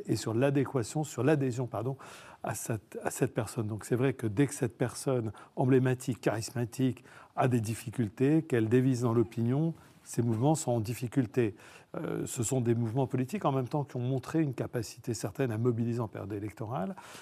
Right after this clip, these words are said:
Emmanuel Macron a gagné deux fois l'élection présidentielle à partir d'un parti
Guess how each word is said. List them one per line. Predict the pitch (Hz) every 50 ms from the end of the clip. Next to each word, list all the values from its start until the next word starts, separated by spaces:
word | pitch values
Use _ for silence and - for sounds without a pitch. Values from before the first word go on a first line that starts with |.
| - _ -
Emmanuel | 202 127 135 127 120 123 120 113
Macron | 117 117 113 113 - - 117 113
a | - - 107
gagné | 104 110 110 113 113
deux | 107 110 123
fois | 127 - - 120
l'élection | 113 110 110 107 107 - - 117
présidentielle | 104 - 120 117 101 107 110 - - 123 113
à | 110 107
partir | - 110 - - - 120
d'un | 95 101 101
parti | 92 - 95 92 - - - - 131 123 110